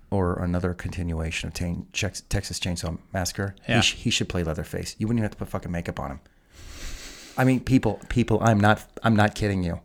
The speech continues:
Speaker 1: I'm completely serious. He is fucked. He's,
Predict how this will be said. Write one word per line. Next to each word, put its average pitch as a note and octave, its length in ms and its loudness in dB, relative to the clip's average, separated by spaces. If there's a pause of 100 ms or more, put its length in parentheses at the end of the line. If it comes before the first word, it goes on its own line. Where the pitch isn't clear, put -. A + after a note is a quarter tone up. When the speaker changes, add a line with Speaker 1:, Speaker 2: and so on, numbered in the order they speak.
Speaker 1:
I'm A2 160 2
completely G#2 540 0
serious. F2+ 500 0
He A#2+ 180 4
is F#2 220 2
fucked. - 460 2 (260)
He's, - 300 2